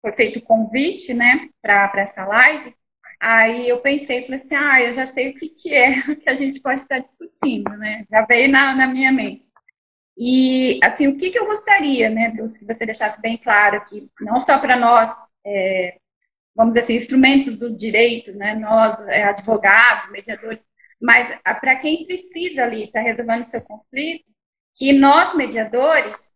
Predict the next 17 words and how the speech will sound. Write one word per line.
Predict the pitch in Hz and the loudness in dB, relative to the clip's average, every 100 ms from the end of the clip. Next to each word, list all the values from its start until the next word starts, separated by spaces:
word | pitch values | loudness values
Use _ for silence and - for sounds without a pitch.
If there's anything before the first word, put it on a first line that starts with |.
| _ - | _ -10
tirando | 262 247 247 247 | 0 2 2 0
agora | 247 233 254 247 247 | 2 2 2 -2 -2
como | 240 254 262 262 220 | 0 0 0 -4 -6
advogada, | 226 226 262 202 185 196 _ _ _ _ - | -6 -6 -8 -6 -8 -12 _ _ _ _ -2
é, | 202 226 233 | 4 6 4
nós | 240 - | 2 0
temos | 294 370 | 0 0
regras, | 285 247 254 254 254 247 | 4 6 6 2 -6 -10
nós | 233 220 | -14 -16
temos | 202 214 _ | -20 -20 _
princípios, | 277 294 - 262 277 262 262 | -6 -6 -8 -10 -10 -12 -10
né, | 233 220 | -6 -4
que | - | -6
tem | - 302 330 - | -6 2 2 2
que | |
ser | - 285 | -2 -2
seguidos, | 359 254 233 196 196 | -4 -14 -14 -14 -18